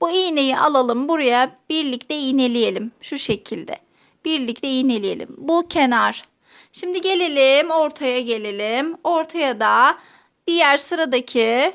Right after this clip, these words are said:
sıradaki iğnemizi alalım. Ortaya da bunu iğneleyelim. Şu şekilde.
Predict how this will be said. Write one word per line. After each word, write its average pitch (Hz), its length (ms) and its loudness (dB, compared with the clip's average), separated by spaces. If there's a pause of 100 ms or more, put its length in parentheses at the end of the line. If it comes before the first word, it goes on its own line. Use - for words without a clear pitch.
(140)
sıradaki 277 500 -4
iğnemizi 254 460 0
alalım. 233 720 4 (580)
Ortaya 262 540 2
da 247 140 0
bunu 247 400 0 (140)
iğneleyelim. 208 880 -2 (540)
Şu - 200 -10
şekilde. 190 880 -4